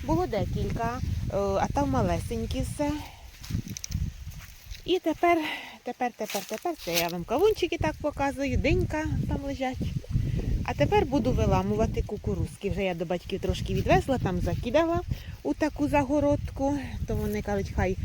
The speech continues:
ходять курі та клюють. Оцей рядочок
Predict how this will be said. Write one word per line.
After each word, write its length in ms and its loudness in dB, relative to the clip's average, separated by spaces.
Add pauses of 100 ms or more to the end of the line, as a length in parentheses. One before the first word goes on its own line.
(180)
ходять 280 2
курі 260 0 (100)
та 240 0
клюють. 540 -2 (880)
Оцей 420 -4
рядочок 540 -2